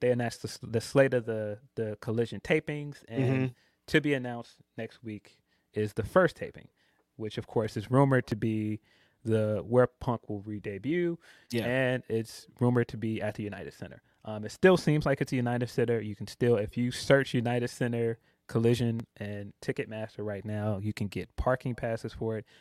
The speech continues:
Speaker 1: So
Speaker 2: Mm-hmm.
Speaker 1: it seems like that goes into the report that United Center was booked for this, this night, and it's still
Speaker 2: Yeah.
Speaker 1: booked.
Speaker 2: Yes.
Speaker 1: Um, but yeah, when we get into the Punk stuff, 'cause like I said,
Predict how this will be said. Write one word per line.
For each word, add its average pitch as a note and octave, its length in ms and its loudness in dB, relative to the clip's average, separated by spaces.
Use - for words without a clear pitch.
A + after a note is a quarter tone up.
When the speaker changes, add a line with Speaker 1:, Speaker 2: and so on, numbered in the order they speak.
Speaker 1:
So A2+ 240 2
Speaker 2:
Mm-hmm. G#2+ 180 -4
Speaker 1:
it C3+ 100 -2
seems G#3+ 280 2
like E3+ 200 4
that D#3 220 2
goes C#3+ 380 2
into C3 600 -4
the A#2+ 140 -2
report A#2+ 540 2
that A2 360 -2
United C#3 360 6
Center B2 340 0
was A#2 360 4
booked G#2 260 -6
for G#2+ 140 -4
this, G2+ 280 -8
this G#2 200 -4
night, F#2 300 -12
and A2 140 -6
it's - 120 -10
still - 280 6
Speaker 2:
Yeah. A2+ 100 6
Speaker 1:
booked. - 280 -10
Speaker 2:
Yes. B2 220 4
Speaker 1:
Um, G#2+ 260 0
but C#3+ 160 4
yeah, F#3+ 140 12
when D3+ 120 6
we C#4 100 0
get C4 140 2
into F#3+ 200 -4
the - 80 -6
Punk - 240 -16
stuff, - 320 -20
'cause A2+ 180 -18
like A2 180 -6
I A2 60 -6
said, G2+ 300 -6